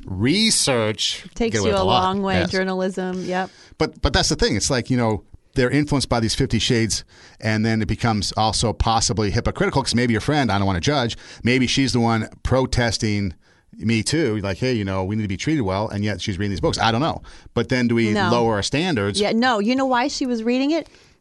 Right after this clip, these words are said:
Speaker 2: Because her sister was reading it, and because the people at work were reading it. And
Speaker 1: Yeah, so we
Speaker 2: she
Speaker 1: wanna be in the
Speaker 2: didn't,
Speaker 1: know.
Speaker 2: she didn't wanna be left
Speaker 1: Yeah.
Speaker 2: out.
Speaker 1: Yeah.
Speaker 2: So she's like, "Oh, there's another
Speaker 1: Yeah.
Speaker 2: scene. I gotta go through this
Speaker 1: Yeah.
Speaker 2: again. Like, I don't wanna." I'm like, "Dude, stand up for yourself
Speaker 1: Yeah.
Speaker 2: and just, like, why,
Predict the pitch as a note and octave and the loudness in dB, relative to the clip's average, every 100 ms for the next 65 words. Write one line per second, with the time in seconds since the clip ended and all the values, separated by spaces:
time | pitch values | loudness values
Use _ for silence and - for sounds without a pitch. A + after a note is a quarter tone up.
0 | - A3 A#3+ G#3+ G#3 A#3 G#3+ - B3 A#3 | -6 -4 -2 -2 -2 -4 -2 -2 -2 0
1 | G#3+ G3 F#3 F#3 F3+ F#3 F#3+ - F#3+ F#3 | 0 -2 -2 -2 -2 -2 -4 -4 -4 -4
2 | F#3 G3+ F#3+ F#3+ A#3+ G3 F#3 F#3 G#3 - | -2 -4 -4 -4 -4 -4 -6 -4 -4 -4
3 | F#3+ F#3 F3 E3+ E3 D#3 - A2 A2+ A2+ | -4 -2 0 -2 0 0 2 4 4 4
4 | G#2+ G#2 E2+ - - C4 B3 B3 A#3+ A#3+ | 2 -2 -4 -4 0 2 2 2 2 0
5 | A#3 A#3 - C4+ G#3 - _ - G3 - | 0 -2 0 0 0 -4 _ -6 -6 -4
6 | A#3 A3 G#3 C#4 C4+ C4 F3+ A3 A3+ A3 | -2 0 2 2 4 2 0 -2 -2 -2
7 | A3+ A#3+ - B3 A#3+ A3 A3 G#3+ A3+ A#3+ | -2 -2 -2 -2 0 0 0 0 -2 -2
8 | B3 A3+ A#3 A3 A3 A3 G#3 G#3 A3 A3 | -2 -2 -2 -4 -4 -4 -2 -2 -2 -2
9 | A3 G#3+ - - - - C#4 A#3+ - F4 | -2 -6 -14 -20 -20 -8 -6 -6 -2 0
10 | F4 - D#4+ F4+ G4 G4 D4 C4+ C4+ B3+ | 0 0 0 2 2 2 2 2 2 2
11 | C4+ B3+ C4 - A#3+ G#3+ - G#3 A#3+ C#4 | 2 0 0 0 -2 -2 -10 0 2 2
12 | E4+ B3 | 2 -2